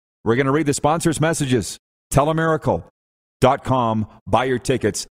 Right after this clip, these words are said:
Kinsman Foundation is helping people every day improve their quality of life and independence through gifts of mobility equipment and medical travel assistance. Thank you, Kinsman, for what you do. Thank you, viewers, for purchasing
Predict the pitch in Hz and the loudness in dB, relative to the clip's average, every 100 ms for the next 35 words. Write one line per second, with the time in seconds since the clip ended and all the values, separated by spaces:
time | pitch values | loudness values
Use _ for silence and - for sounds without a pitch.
0 | _ 151 143 127 117 117 113 107 113 101 | _ -2 0 0 0 0 2 0 0 2
1 | 120 117 110 117 107 107 104 104 107 98 | 0 0 0 0 2 0 2 2 2 0
2 | 87 113 98 - 113 110 101 85 104 107 | -2 0 -2 0 0 2 0 0 2 2
3 | 98 98 92 113 110 104 90 - - - | 2 2 2 2 0 -2 -4 -12 -18 -20
4 | - - 131 117 147 127 110 104 123 117 | -12 -2 0 0 0 -2 -2 0 2 2
5 | 104 98 110 98 95 - _ _ - 95 | 0 0 0 2 -2 -4 _ _ -2 2
6 | 98 92 - 90 92 87 85 85 - 82 | 2 0 -4 -4 -2 -2 -2 -4 -6 -8
7 | - 73 - - _ _ _ 110 113 107 | -8 -14 -16 -20 _ _ _ -2 0 0
8 | 95 107 95 92 90 92 98 92 95 98 | -2 -2 -2 -4 -4 0 0 0 -2 0
9 | 131 120 - 113 110 110 107 87 92 92 | -2 -4 -4 -2 0 0 0 2 2 0
10 | - 82 98 92 - 92 | -2 -2 -2 -2 -4 -4